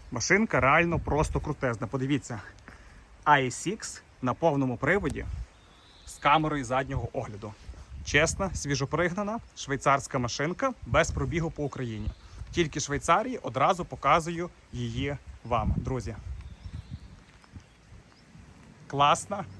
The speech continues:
надійна японська техніка. Топова задня оптика, топова передня оптика, безключовий доступ. Зараз детально покажу вам стан салону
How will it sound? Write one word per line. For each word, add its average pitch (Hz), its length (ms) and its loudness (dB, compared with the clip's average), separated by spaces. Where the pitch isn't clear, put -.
надійна 147 600 -2
японська 143 640 -2
техніка. 113 480 -2
Топова 165 440 4
задня 123 380 4
оптика, 185 540 2
топова 170 460 4
передня 135 360 4
оптика, 113 500 -6
безключовий 131 720 -2
доступ. 127 460 0
Зараз 135 320 6
детально 139 560 2
покажу 139 480 -2
вам 160 200 0
стан 139 460 4
салону 139 560 -2